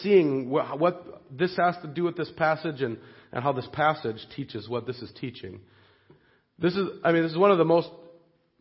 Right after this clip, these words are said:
I have a hard time saying one of the most. It's an important question in the Catechism.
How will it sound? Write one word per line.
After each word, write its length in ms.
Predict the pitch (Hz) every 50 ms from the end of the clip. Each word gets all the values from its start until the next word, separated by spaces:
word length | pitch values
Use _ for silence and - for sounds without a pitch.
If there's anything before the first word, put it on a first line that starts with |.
| _ _ _ -
I 60 | 110
have 200 | 101 - 117 104
a 40 | 101
hard 200 | 104 113 107 -
time 160 | 117 104 95 - -
saying 160 | 104 101 101
one 140 | 104 101 101
of 80 | 90
the 80 | 98 98
most. 240 | 98 95 92 - 196
It's 120 | - -
an 80 | 214 208
important 540 | 185 - - - 180 202 175 160 170 -
question 380 | - 165 156 139 - - 135 123
in 100 | 120 117
the 80 | 110 107
Catechism. 640 | - 127 120 113 107 - 110 92 90 76 76